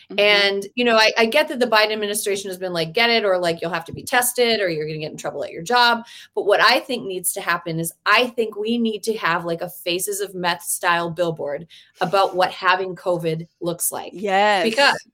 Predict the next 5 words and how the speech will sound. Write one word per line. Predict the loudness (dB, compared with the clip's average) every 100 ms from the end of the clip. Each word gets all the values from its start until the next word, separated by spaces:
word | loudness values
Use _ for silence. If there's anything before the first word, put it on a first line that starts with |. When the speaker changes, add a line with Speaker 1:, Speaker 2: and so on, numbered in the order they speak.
| _ _ _ _ _
Speaker 2:
like, | 4 6 6 0
because | 0 4 6 4 2 2
I | 2
have | 2
been | 4 4 4 0 -6